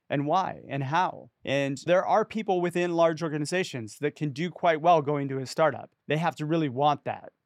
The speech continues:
I've been at a large company for a long time. I wanna go to a startup, and I wanna be able to kind of build and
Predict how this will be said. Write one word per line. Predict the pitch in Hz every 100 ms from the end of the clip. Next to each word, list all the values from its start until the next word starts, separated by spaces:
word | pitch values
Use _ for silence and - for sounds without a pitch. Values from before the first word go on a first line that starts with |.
| _ -
I've | 127
been | 156 170
at | 156
a |
large | 156 160 156
company | - 156 156
for | 143 135
a | 131
long | 135 131
time. | 127 175 190 180 170 - -
I | 147
wanna | 190
go | 202
to | 180
a | 139
startup, | - 196 202 117 -
and | - 160
I |
wanna | 160 160
be | 156 165
able | 156
to | 147 160
kind | 160 151
of | 131 - -
build | 156 165 143
and | 135 131